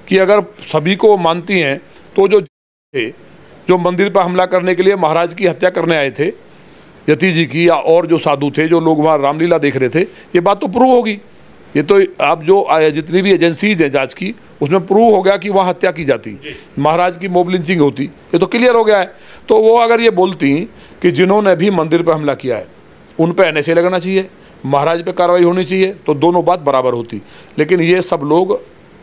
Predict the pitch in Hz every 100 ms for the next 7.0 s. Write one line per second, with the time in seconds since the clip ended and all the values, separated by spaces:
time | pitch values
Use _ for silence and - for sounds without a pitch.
0 | - - - - 160 175 175 - - 143
1 | 170 170 180 170 175 175 175 175 175 190
2 | 226 - - - - - 165 160 185 -
3 | 165 151 175 175 - 143 160 165 185 214
4 | - - - - 175 - - 190 190 170
5 | 185 190 165 160 170 170 151 165 156 160
6 | 165 165 165 151 147 139 156 156 165 220